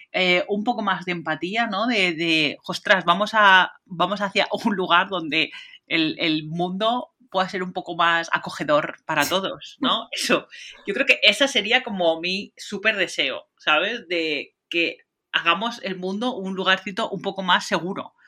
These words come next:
Speaker 1: para
Speaker 2: Sí.
Speaker 1: todos los que vivimos hoy, porque estamos compartiendo el mundo. A ver,
Speaker 2: Sí.
Speaker 1: te, te guste o
Speaker 2: Vamos
Speaker 1: no.
Speaker 2: a ponernos las cosas fáciles unos a otros, ¿no?
Speaker 1: Es, es que sí, es que la vida ya bastante tiene como para encima que estemos, eh, entre unos y otros, ¿sabes? Como,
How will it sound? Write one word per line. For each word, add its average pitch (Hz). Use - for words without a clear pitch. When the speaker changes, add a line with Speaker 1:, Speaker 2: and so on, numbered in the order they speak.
Speaker 1:
para 156
Speaker 2:
Sí. 147
Speaker 1:
todos 196
los 190
que 185
vivimos 156
hoy, 160
porque 160
estamos 208
compartiendo 143
el 123
mundo. -
A -
ver, 226
Speaker 2:
Sí. 220
Speaker 1:
te, 160
te 175
guste 196
o 247
Speaker 2:
Vamos 285
Speaker 1:
no. 247
Speaker 2:
a -
ponernos 226
las 220
cosas 214
fáciles 202
unos 202
a 190
otros, 190
¿no? 240
Speaker 1:
Es, 196
es 220
que 208
sí, 180
es 185
que 233
la 196
vida 262
ya 226
bastante 196
tiene 196
como 180
para 165
encima 202
que 208
estemos, 202
eh, 151
entre 175
unos 202
y 196
otros, 208
¿sabes? 208
Como, 165